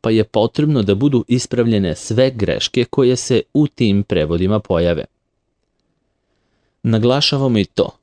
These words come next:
da sudski tumač i prevodilac mogu da obrade i tekstove različite tematike, kao i novinske članke, odnosno sve vrste udžbenika i časopisa,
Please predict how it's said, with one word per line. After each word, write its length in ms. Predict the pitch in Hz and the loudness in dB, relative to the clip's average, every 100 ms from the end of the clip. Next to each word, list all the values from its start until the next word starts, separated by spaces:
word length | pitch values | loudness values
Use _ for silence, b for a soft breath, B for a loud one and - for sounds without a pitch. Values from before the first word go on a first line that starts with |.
| _ _ | _ _
da 280 | 101 92 87 | -4 -2 -2
sudski 400 | - 147 - 131 | 0 -2 0 -4
tumač 360 | - 143 139 143 | 0 -2 0 -2
i 40 | |
prevodilac 800 | 139 117 98 90 98 - - - | 0 2 4 4 2 -2 -8 -8
mogu 340 | 101 98 123 147 | -2 0 0 0
da 140 | 120 | 2
obrade 440 | 107 127 139 127 110 | 0 0 -2 -2 -2
i 40 | |
tekstove 520 | - 113 - 135 120 | -2 -2 -2 -2 -2
različite 560 | 110 101 104 101 104 107 | 0 0 0 -2 -2 -2
tematike, 640 | 120 107 73 98 - 60 _ _ _ _ _ _ | -2 -2 -4 -4 -4 -6 _ _ _ _ _ _
kao 320 | - 110 107 | -6 0 2
i 80 | 113 | 2
novinske 580 | 110 92 87 95 - 98 | 2 2 0 -2 -2 -4
članke, 520 | - 117 110 107 - - _ _ - | -2 -2 0 -2 -4 -6 _ _ 0
odnosno 480 | 117 120 110 117 | 2 0 0 -4
sve 300 | 110 107 120 | -2 -2 0
vrste 400 | 110 104 - 95 | 0 -2 -2 -2
udžbenika 580 | 78 95 101 107 101 - | 0 -2 -2 -2 0 0
i 80 | 110 | 0
časopisa, 640 | - 98 - 110 104 - | 0 -2 -2 -4 -4 -6